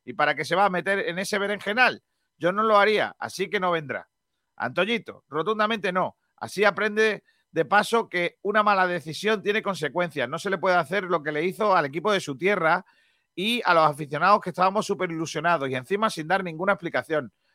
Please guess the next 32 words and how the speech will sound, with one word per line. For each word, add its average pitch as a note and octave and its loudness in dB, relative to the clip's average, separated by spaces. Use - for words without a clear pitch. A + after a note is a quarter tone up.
Aquí B2 -8
podía G#3 0
ser G#3 -2
el F3+ 0
rey G3+ 0
y - 0
la, E3+ 0
relanzar D#3 -2
la G3 0
carrera. C#3+ 0
No F3+ -2
quiso". C3+ -14
Cristóbal G3+ 4
dice, F3+ 2
"Es G#3 -4
que A3 2
viene, A3 2
es G3 -4
que G3+ -6
si E3 -6
viene G#3 0
tiene G3 -2
que E3 -6
salir G3+ 0
Manolo F#3+ 2
y G3+ 4
Ontiveros F#3+ -2
los D3+ -2
dos G#3 -2
por F#3 -4
la F3 4
ventana". D3 -2